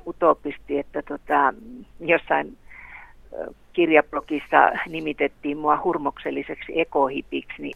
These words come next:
<laughs> mä en oikein allekirjoita, että mä oon mielestäni hyvin realistinen ihminen ja tämmönen jalat maassa, mutta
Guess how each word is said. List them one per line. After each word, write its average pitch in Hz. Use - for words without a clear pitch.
<laughs> 202
mä 202
en 208
oikein 185
allekirjoita, 156
että -
mä 160
oon 160
mielestäni 160
hyvin 160
realistinen 160
ihminen 156
ja 151
tämmönen 156
jalat 165
maassa, 160
mutta 156